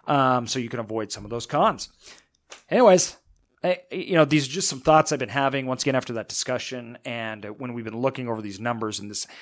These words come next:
self-storage assets performance, and after I post about it and got some things like, "Fire, this is why this is great," things like that, I go, "I don't want to be the overhyped person." We need to be real about this, 'cause the idea is not to get people to invest in self-storage, to just to invest in self-storage.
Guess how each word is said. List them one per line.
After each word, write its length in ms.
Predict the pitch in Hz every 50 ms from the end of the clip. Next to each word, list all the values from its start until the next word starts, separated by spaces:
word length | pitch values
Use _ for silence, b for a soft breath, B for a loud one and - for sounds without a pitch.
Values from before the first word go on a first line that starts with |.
| B B B B B B -
self-storage 560 | - - 156 147 - - 139 131 120 - - -
assets 380 | - 143 135 - - 127 110 -
performance, 800 | - - 95 - - - 139 135 131 127 127 120 120 - -
and 100 | 120 110 110
after 240 | 120 117 - 127 107
I 40 |
post 360 | - - - 139 127 - - 123
about 220 | 123 120 117 117
it 200 | 117 113 117 -
and 120 | 110 104
got 180 | 113 117 110 -
some 120 | - 101
things 240 | - 107 101 101 -
like, 120 | 82 85 -
"Fire, 420 | - - 143 135 123 120 113 107 98
this 180 | 107 110 -
is 120 | 113 104 92
why 140 | 104 104 101
this 160 | 95 - -
is 60 | -
great," 260 | - 135 135 131 113 -
things 180 | 117 107 -
like 120 | 98 - -
that, 180 | 120 117 101 B B B B B B -
I 40 |
go, 100 | 135 127
"I 120 | 135 147 139
don't 440 | 113 - 180 180 170 165 165 165 156
want 240 | 156 151 151 143 -
to 40 | 135
be 160 | 135 135 131
the 120 | 120 123 120
overhyped 520 | 120 113 107 98 87 123 113 98 - -
person." 340 | - 107 95 - - - _ _ _ _ _ _ _ _ _ -
We 320 | - 143 131 127 131 120 117
need 180 | 139 147 139
to 60 | 135 123
be 120 | 127 117
real 280 | 107 120 135 131 123 117
about 220 | 113 110 104 -
this, 140 | 117 107 -
'cause 180 | - 131 120 - B B B B B B
the 120 | - 147 139
idea 540 | 135 131 131 - - 151 170 175 160 147
is 240 | 143 147 - 135 120
not 340 | 131 143 143 156 - _ -
to 80 | - 139
get 280 | 120 135 135 135 - -
people 260 | 127 123 127 123 123
to 100 | - 131
invest 400 | 123 113 113 127 120 - - -
in 180 | - 139 131 123
self-storage, 800 | - 123 113 - - 135 131 127 120 110 101 95 87 - -
to 200 | - - 135 117
just 300 | - - - 135 - -
to 60 | - 123
invest 340 | 113 104 110 104 - -
in 80 | - 98
self-storage. 520 | - 107 92 - - 143 127 - - -